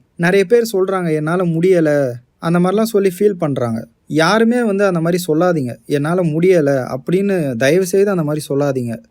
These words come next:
அது வந்து ஒரு நெகட்டிவான ஒரு விஷயம். "நான் தோத்துட்டேனா, ஓகே, அடுத்த இதுல பாத்துக்கிறேன், என்னால முடியும்"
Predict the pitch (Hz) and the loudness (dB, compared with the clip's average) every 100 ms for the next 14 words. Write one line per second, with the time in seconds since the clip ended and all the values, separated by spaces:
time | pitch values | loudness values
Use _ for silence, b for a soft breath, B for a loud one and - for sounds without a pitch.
0 | _ - 147 151 180 226 170 139 135 185 | _ -2 2 4 4 2 2 0 0 0
1 | 202 214 202 208 202 160 139 127 123 123 | 0 0 0 0 2 2 2 0 -2 -6
2 | 139 123 - _ - 147 147 220 233 190 | -8 -10 -14 _ -4 -4 2 2 2 -2
3 | 151 160 127 143 175 156 117 _ _ 143 | -2 -2 -2 0 0 -2 -4 _ _ -2
4 | 170 175 196 208 196 160 143 135 123 131 | 0 2 2 2 0 0 -2 -2 -2 0
5 | 139 175 170 156 175 147 | 0 0 0 2 2 0